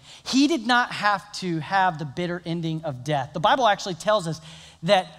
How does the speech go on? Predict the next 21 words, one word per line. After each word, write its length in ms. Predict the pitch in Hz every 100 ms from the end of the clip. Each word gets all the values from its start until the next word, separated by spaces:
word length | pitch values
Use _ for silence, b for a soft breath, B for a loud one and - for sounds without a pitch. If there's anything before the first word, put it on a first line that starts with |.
| -
the 100 | 190
wages 500 | 175 214 254 262 202
of 100 | 175
sin 420 | - - 214 214
is 220 | 196 170
death. 400 | 131 131 175 147
The 80 | -
reason 360 | 185 247 262 247
we 100 | 226
have 340 | 220 175 123
death 300 | 175 190 233 202
is 120 | 160
because 380 | 180 - 185 160
we 140 | 170
sinned. 600 | - - - 185 165 127 - - _ _ _ b b b
And 140 | 190 202
when 140 | 196
sin 460 | - - 247 262 277
entered 480 | 233 247 - 233 180
this 200 | 180 -
world, 580 | 151 185 196 220 226